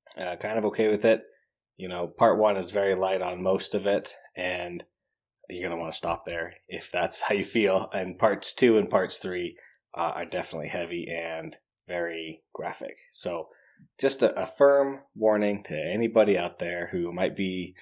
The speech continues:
considering this. If you don't like it or don't want to read it, then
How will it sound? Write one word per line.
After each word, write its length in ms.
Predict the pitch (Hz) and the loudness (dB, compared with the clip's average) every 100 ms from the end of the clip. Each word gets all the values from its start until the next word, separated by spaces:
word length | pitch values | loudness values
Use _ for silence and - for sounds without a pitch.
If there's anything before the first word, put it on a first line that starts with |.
| - _ _ | -20 _ _
considering 500 | - 208 - 139 135 | -2 4 8 10 10
this. 280 | 131 127 - | 8 4 4
If 160 | 78 - | -4 -2
you 220 | 101 95 _ _ - | -4 -4 _ _ 6
don't 360 | 110 123 - - - _ _ - | 6 6 0 -14 -18 _ _ -12
like 480 | 95 98 101 92 80 | -4 0 0 0 -4
it 340 | 80 - - - - _ _ _ | -6 -6 -14 -14 -20 _ _ _
or 360 | - 87 90 - _ | -8 -4 -4 -8 _
don't 420 | 107 110 110 - _ - - _ - - _ - - - | 2 2 2 -4 _ -20 -20 _ -20 -20 _ -20 -20 -6
want 320 | 101 95 - | -2 -2 -2
to 140 | - | -10
read 180 | 90 87 | -10 -8
it, 200 | 85 - | -6 -8
then 380 | 90 87 87 82 | -8 -8 -10 -14